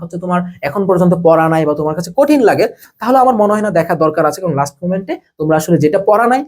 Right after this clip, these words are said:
বা যেটা পারো না, সেটা টাচ করবা না। এর মধ্যে যেগুলো পারো, সেগুলো একটু রিভাইজ করে দিয়ে যাও। আশা রাখি তোমার শেষ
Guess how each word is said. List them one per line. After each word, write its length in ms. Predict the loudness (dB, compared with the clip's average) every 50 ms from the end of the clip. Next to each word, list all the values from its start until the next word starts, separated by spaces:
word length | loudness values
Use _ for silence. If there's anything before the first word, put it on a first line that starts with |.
| -10 _ -6
বা 60 | -4
যেটা 200 | -2 0 0 0 0 0
পারো 160 | 0 2 2
না, 100 | 0 -2 -6 -8 _ _
সেটা 180 | -10 -6 -6 -2
টাচ 180 | -2 -2 -4 -4
করবা 240 | -6 -6 -6 -6 -8
না। 100 | -10 -12 -18 _ _ -2
এর 140 | 0 2 4
মধ্যে 200 | 4 4 2 2 2
যেগুলো 220 | 2 2 2 2 2 2 0
পারো, 180 | 0 2 2 2 0 -2 -6 _ _
সেগুলো 180 | -8 -6 -4 -4 -4
একটু 100 | -4 -4
রিভাইজ 260 | -4 -4 -4 -6 -6 -4
করে 120 | -4 -2
দিয়ে 200 | 0 0 2 2
যাও। 120 | 2 2 0 0
আশা 180 | -2 -4 -2 0
রাখি 200 | 0 0 0 -2 -4 -6 -10 _ -6
তোমার 160 | -4 -4 -2 0
শেষ 120 | -2 -2